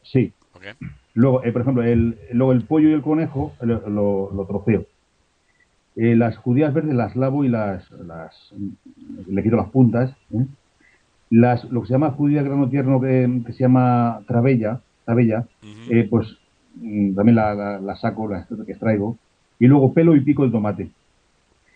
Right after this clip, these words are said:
Speaker 1: Luego cojo la, <clears throat> lo que aquí se llama paellera. Bueno, hay gente que dice que no se llama paellera, pero bueno, una, una
Speaker 2: <laughs> Pa'
Speaker 1: especie de
Speaker 2: todos.
Speaker 1: cazuela donde se hace la paella. Echo el aceite y empiezo a, a rehogar el pollo y el conejo. Le doy muchas vueltas para que se dore por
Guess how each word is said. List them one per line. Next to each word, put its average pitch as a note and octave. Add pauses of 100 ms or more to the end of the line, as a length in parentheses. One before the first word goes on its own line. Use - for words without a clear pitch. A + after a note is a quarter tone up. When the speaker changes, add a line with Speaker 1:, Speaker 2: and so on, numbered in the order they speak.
Speaker 1:
Luego C3+
cojo C#3
la, A2 (140)
<clears throat> - (360)
lo A2
que A2
aquí B2
se C3
llama A#2+
paellera. G#2
Bueno, G#2+ (220)
hay B2+
gente B2+
que A#2
dice G#2+
que A2
no G#2
se G#2
llama G2+
paellera, G2+
pero F#2+
bueno, G2+ (320)
una, A#2
una G2+
Speaker 2:
<laughs> A2+
Pa' D3+
Speaker 1:
especie -
de D#3
Speaker 2:
todos. F#3+
Speaker 1:
cazuela B2 (100)
donde G2+
se A#2
hace G#2+
la G#2+
paella. A#2 (920)
Echo B2+
el C3+
aceite C#3
y C3+
empiezo B2+
a, B2+
a A#2+
rehogar B2 (160)
el G#2+ (140)
pollo C3
y -
el G2+
conejo. G2 (400)
Le F#2+
doy A2
muchas A2
vueltas C3+ (400)
para G2+
que G2
se G#2+
dore A2
por -